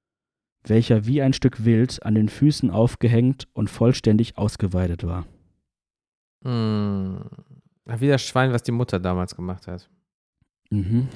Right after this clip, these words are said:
Speaker 1: Die Arme seitlich vom Körper nach oben gebunden. Es war ein grauenvoller Anblick.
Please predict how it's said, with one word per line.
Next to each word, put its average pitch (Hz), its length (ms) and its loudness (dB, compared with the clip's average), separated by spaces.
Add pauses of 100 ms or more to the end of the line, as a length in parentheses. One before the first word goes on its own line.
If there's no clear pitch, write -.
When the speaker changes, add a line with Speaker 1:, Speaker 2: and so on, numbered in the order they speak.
(220)
Speaker 1:
Die 117 180 2
Arme 143 580 4 (180)
seitlich 127 500 2
vom 113 180 4
Körper 123 340 4
nach 120 180 2
oben 95 280 2
gebunden. 95 540 -2 (1120)
Es - 200 -2
war 120 100 6
ein 123 160 4
grauenvoller 107 640 2
Anblick. 92 480 -2